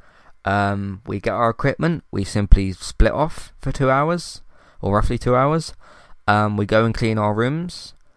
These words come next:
um, and then we go back to where we were, we put our stuff away, we sign out,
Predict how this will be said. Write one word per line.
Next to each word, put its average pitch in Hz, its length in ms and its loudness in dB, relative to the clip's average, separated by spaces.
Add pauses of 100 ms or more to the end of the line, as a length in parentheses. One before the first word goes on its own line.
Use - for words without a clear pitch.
(320)
um, 104 720 0 (880)
and 110 180 2
then 113 200 0
we 110 600 -2 (180)
go 117 160 0
back - 460 -6
to 120 100 -4
where 120 120 6
we 120 120 2
were, 160 320 0 (420)
we 107 120 -4
put - 180 4
our 107 180 2
stuff - 240 -6
away, 127 380 -2 (760)
we 104 160 0
sign 113 280 0
out, 147 240 -2